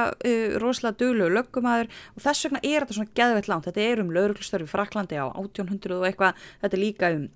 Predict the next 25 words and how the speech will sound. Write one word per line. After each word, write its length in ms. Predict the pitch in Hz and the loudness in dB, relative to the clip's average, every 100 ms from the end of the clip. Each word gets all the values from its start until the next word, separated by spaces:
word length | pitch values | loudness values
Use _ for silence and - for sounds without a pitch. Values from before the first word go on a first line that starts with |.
| - | -10
læknistörf 680 | 123 165 - 190 - 190 - | -6 -6 -2 -2 2 2 2
í 80 | 196 | -2
Frakklandi 520 | 190 190 190 185 190 | -2 -2 -4 -2 0
árið 240 | 185 185 185 | 2 2 0
átján 220 | 185 185 | -2 -4
hundrað 160 | 175 180 | -4 -4
eitthvað 220 | 180 170 | -4 -2
og 260 | 359 392 370 | 0 0 0
síðan 220 | 320 277 | -2 -2
líka 280 | 247 - 214 | -2 -2 -4
pínlítið 440 | - 180 180 - 160 | -2 -4 -4 -4 -4
um 60 | |
þennan 240 | 147 139 147 | -4 -4 -4
morðingja. 320 | 139 - - - - - | -4 -6 -8 -10 -20 -10
Þannig 180 | 160 156 | -6 -6
að 120 | 151 - | -6 -6
það 80 | 165 | -4
er 60 | 165 | -4
nú 80 | |
ekkert 160 | 165 - | -6 -8
skrítið 280 | - 160 139 | -8 -8 -8
að 40 | |
þetta 140 | 139 143 | -8 -8
sé 100 | 151 | -8
svona 160 | 147 | -8